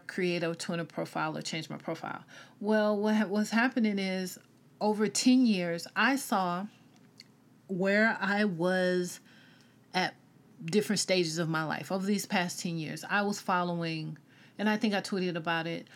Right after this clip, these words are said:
I was following, like, local stuff. I was following stuff from all over the country. I was following stuff, it looked like Russian bots, apparently,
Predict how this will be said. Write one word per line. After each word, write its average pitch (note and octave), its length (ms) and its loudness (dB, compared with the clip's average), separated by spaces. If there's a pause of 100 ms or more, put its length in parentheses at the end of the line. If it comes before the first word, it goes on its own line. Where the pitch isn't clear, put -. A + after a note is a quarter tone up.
(120)
I A3+ 100 2
was B3+ 120 2
following, F#3+ 480 0
like, D#3+ 260 -4
local F#3 640 0
stuff. F#3 720 0
I F#3+ 100 0
was G3+ 160 -6
following F#3+ 300 -2
stuff F#3 320 -4
from F#3+ 180 -4
all F#3+ 240 -2
over E3+ 140 -6
the F3 80 -6
country. G#3 580 -4
I A3 60 0
was A#3+ 120 -2
following G#3+ 340 -2
stuff, G3 300 -2 (360)
it G3 80 -2
looked G3 200 0
like E3 160 4
Russian G3+ 480 2
bots, G3+ 360 4
apparently, G#3+ 920 0